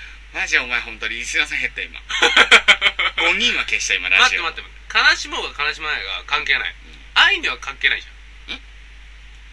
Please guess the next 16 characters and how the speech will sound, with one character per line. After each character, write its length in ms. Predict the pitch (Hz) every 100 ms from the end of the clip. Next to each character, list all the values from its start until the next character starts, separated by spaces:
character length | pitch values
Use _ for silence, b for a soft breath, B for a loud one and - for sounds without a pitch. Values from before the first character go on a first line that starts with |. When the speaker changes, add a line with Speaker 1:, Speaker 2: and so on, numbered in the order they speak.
| - - - - - - -
Speaker 2:
愛 220 | 285 359
し 80 | -
て 80 | 202
る 60 |
気 80 | 202
持 80 | 208
ち 20 |
に 60 | 214
は 80 |
関 180 | 147 131
係 100 | 127
な 100 | 117
く 80 | 131
ね？ 80 | - - - - - - - - - - - - - - - -
Speaker 1:
だ 120 |
か 60 | 135